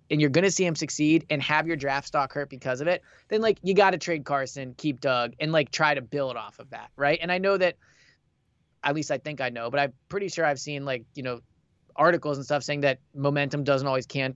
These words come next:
carry over from one year to the other. So I don't know, but you can't have the wins be for nothing. Like, you can't just, you know, go to Carson a-, a-, and say he's the unquestioned starter next year if, if you're gonna, like, win three of the four games with Hurts. So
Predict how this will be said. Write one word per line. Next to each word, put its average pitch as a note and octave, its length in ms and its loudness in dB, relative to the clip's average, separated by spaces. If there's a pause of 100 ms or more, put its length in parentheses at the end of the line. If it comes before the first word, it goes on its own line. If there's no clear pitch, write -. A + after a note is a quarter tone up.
(120)
carry C3+ 300 4
over C3 180 2
from B2+ 160 -6
one B2+ 160 0
year B2 160 0
to B2 160 -4
the A#2+ 140 -2
other. E3 240 4
So E3+ 300 4 (340)
I E3 100 4
don't D3 200 -4
know, D3 340 0 (260)
but F#3+ 240 4
you F3+ 80 -4
can't G3+ 280 -2
have G#3 300 -2
the E3 60 0
wins D#3+ 300 -2
be D3+ 180 0
for C#3 160 -4
nothing. B2+ 580 -2
Like, D#3+ 240 2
you E3+ 80 -2
can't F#3+ 320 -2
just, F3 360 0 (440)
you E3 120 2
know, C#3+ 140 4
go F3 280 6
to E3 80 2
Carson C#3+ 800 0 (260)
a-, - 80 -10 (120)
a-, D3+ 160 2 (140)
and C#3+ 160 0
say D#3+ 200 4
he's C#3+ 200 4
the D3 140 0
unquestioned D3+ 540 2
starter C#3+ 340 4
next B2+ 260 -8
year B2 280 0 (160)
if, C3+ 200 0
if C3+ 120 -2
you're C#3 100 4
gonna, C#3 220 0
like, B2+ 180 0
win C3 260 2
three C3+ 340 2
of C3 220 -4
the B2+ 60 -10
four B2+ 300 2
games A#2 280 -4
with A2+ 140 -12
Hurts. - 300 -6
So F3 380 6